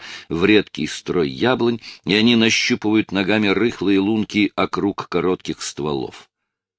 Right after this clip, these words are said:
Андрей медлителен и все так же послушен вкрадчивым движениям Рит. Она прикасается к нему почти всем телом, он слышит, как дрожит ее бедро, как разгибается твердое колено.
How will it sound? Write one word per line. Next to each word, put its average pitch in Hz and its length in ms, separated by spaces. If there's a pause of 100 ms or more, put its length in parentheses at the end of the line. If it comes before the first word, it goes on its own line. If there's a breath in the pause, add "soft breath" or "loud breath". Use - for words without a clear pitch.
(500)
Андрей 80 320
медлителен 104 640 (300 loud breath)
и 98 100
все 123 200
так 147 240
же 127 100
послушен 120 760 (200 soft breath)
вкрадчивым 104 760
движениям 87 520
Рит. 87 360 (440 soft breath)
Она 87 380
прикасается 92 880
к - 80
нему 87 200
почти 85 360
всем 82 360
телом, 110 420 (280 loud breath)
он 101 160
слышит, 107 500
как 92 180
дрожит 87 400
ее 82 160
бедро, 73 500 (260 loud breath)
как 95 200
разгибается 95 680
твердое 92 420
колено. 95 420